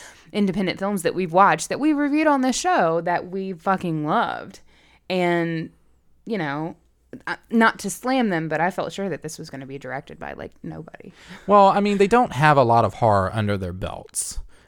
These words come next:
Speaker 2: I mean, it was
Speaker 1: But
Speaker 2: Ma
Speaker 1: what they
Speaker 2: and the
Speaker 1: do have is good. Like, it's nothing like this. <laughs>
Speaker 2: Yeah, I mean, it, I don't,
Speaker 1: <laughs>
Speaker 2: I don't know.
Speaker 1: Jesus.
Speaker 2: I, I, I, I'm not sure.
Speaker 1: I guess, you know, everybody's got one, man. Everybody's got one where they just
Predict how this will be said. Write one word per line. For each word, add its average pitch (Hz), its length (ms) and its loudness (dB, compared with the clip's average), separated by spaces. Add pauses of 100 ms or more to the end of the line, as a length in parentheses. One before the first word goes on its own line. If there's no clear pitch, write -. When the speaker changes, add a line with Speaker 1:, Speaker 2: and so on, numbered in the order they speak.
Speaker 2:
I - 60 -2
mean, 120 340 4
it 143 160 0
was 127 140 -6
Speaker 1:
But 135 60 0
Speaker 2:
Ma 156 220 10
Speaker 1:
what 156 200 10
they - 80 6
Speaker 2:
and 277 100 4
the - 60 -2
Speaker 1:
do 370 280 10
have 220 300 6
is 170 160 0
good. 170 920 2
Like, 214 220 0
it's - 220 -2
nothing 208 500 0
like 262 300 -4
this. 165 600 -8
<laughs> 269 220 0
Speaker 2:
Yeah, 151 580 6
I 160 60 0
mean, 156 380 0
it, - 340 -4 (580)
I 131 80 0
don't, - 200 0 (280)
Speaker 1:
<laughs> - 280 -20
Speaker 2:
I 139 100 4
don't 135 160 2
know. 104 260 -10 (480)
Speaker 1:
Jesus. - 640 -14
Speaker 2:
I, 135 140 0
I, 139 160 0 (240)
I, 113 60 -2 (120)
I'm 123 100 0
not 113 220 -2
sure. 240 120 0
Speaker 1:
I 262 40 6
guess, 311 400 4
you 254 140 0
know, 185 200 2
everybody's 262 560 -2
got 220 240 -4
one, 156 480 -6
man. 180 480 -8
Everybody's 214 460 -6
got 165 240 -6
one 185 260 -4
where 156 140 -4
they 160 160 -6
just 160 400 -10